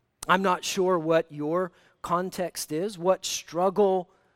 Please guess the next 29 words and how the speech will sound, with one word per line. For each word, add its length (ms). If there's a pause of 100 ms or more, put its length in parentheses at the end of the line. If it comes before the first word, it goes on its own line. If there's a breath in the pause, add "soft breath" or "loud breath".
(500)
it 160
is 260
for 240
you 300
in 120
prayer 440
to 120
pray 440
f-, 160 (220)
to 80
God. 420 (920)
Maybe 300
it's 160
dealing 460
with 240
aging 460
parents. 540
You 120
want 260
health 320
and 140
long 240
life 300
for 140
them, 160
but 160
you 80
also 300
don't 240